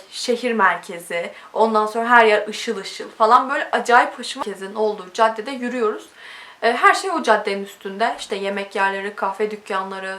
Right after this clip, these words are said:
ne bileyim, hani diğer her şey, alışveriş yapabileceğiniz yerler. Genelde ikinci el dükkanlar oluyor. İkinci el burada acayip,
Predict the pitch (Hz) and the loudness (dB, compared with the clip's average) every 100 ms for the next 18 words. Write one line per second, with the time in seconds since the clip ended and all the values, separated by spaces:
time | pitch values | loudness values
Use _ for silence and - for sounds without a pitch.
0 | 202 214 196 185 190 190 - - - 262 | -10 -12 -12 -12 -12 -12 -18 -20 -2 4
1 | 240 247 233 226 196 214 226 226 220 208 | 4 6 4 2 -2 -4 -4 -8 -8 -10
2 | 196 190 196 190 196 180 190 202 214 214 | -10 -10 -10 -10 -8 -8 -6 -2 0 0
3 | 214 - - 226 214 208 - 208 - 214 | -2 -12 -10 -6 -4 -4 -8 -12 -4 -2
4 | 214 214 190 214 214 202 208 202 202 202 | -2 -4 -4 -6 -6 -8 -6 -6 -8 -6
5 | - 190 196 196 214 | -6 -4 -2 -2 -4